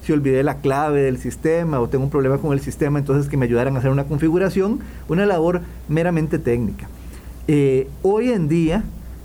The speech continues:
tecnologías de información, eh, es transversal para poder lograr todas las metas institucionales de, de una organización pública o una, o una empresa privada. Y tiene que estar en la línea estratégica,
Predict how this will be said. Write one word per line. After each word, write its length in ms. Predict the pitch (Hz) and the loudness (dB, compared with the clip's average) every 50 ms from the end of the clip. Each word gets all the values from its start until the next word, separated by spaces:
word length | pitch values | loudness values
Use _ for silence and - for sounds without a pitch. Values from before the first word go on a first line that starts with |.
| - - | -14 -4
tecnologías 480 | - 170 147 143 135 127 117 139 135 139 | -2 0 2 2 2 2 2 2 2 2
de 60 | 175 | 2
información, 640 | 180 170 202 175 147 131 113 135 127 135 170 240 - - - - - - - - - - - - - - | 0 0 0 0 0 0 0 0 0 2 0 -2 -4 -6 -14 -16 -16 -16 -16 -14 -14 -14 -14 -14 -8 -2
eh, 240 | - 170 165 175 165 165 | 0 2 2 2 2 2
es 400 | 160 156 170 170 - - - - - - - - - - - | 2 2 2 2 0 -6 -10 -12 -14 -14 -14 -16 -16 -14 -4
transversal 1000 | - 202 196 190 180 160 139 143 135 127 - - - 185 202 247 247 196 135 110 - - - - | 0 0 2 2 2 2 2 2 0 0 0 -2 -2 0 0 2 0 0 -2 -2 -6 -12 -6 -2
para 180 | 143 135 135 | 0 0 0
poder 280 | 135 135 135 131 135 143 | 0 2 2 4 4 4
lograr 480 | 175 180 170 175 170 170 175 202 254 - - - - - - - - - - - | 2 2 0 2 2 2 0 0 -4 -6 -10 -16 -16 -16 -16 -16 -16 -14 -14 -2
todas 240 | - 170 180 196 202 | 0 2 2 4 2
las 140 | 220 220 202 | 2 2 2
metas 360 | 185 175 170 165 220 208 220 | 2 0 0 0 -2 0 2
institucionales 920 | 233 220 - - 202 - 180 143 120 120 110 117 123 147 214 254 - - - - - - - - | 2 0 0 -2 -4 -2 -2 0 0 0 0 0 0 0 0 -2 -4 -8 -14 -16 -14 -12 -8 -4
de, 180 | 127 123 113 107 | -2 -2 0 0
de 100 | 123 123 | 0 0
una 120 | 135 165 | 0 2
organización 340 | 175 196 170 127 139 156 165 | 0 0 0 0 0 0 0
pública 420 | 143 160 190 220 247 226 - 277 | 2 2 2 2 0 -2 -2 0
o 60 | 208 | 0
una, 140 | 127 127 - - 185 - 127 127 127 | 0 0 -2 -2 0 0 2 2 2
o 180 | 117 113 117 | 2 2 2
una 100 | 123 139 | 2 0
empresa 240 | 170 165 165 170 - | 0 -2 -2 -4 -2
privada. 360 | - 147 123 104 104 101 - - - - - - - - - - - - - | -2 -2 0 0 -2 -4 -6 -10 -14 -16 -16 -16 -16 -16 -16 -16 -16 -6 -2
Y 120 | 185 143 | -2 -2
tiene 300 | 143 - 175 175 196 202 | 0 0 0 0 0 -2
que 80 | 214 220 | -2 -4
estar 280 | 202 - 214 196 226 247 | -2 0 -2 0 0 0
en 80 | 220 | 2
la 100 | 165 135 | 2 2
línea 220 | 143 175 202 247 277 | 2 2 2 2 0
estratégica, 680 | - - - 165 - 196 226 208 190 - - - - | -2 -2 -4 -2 0 0 0 0 -2 -4 -6 -8 -12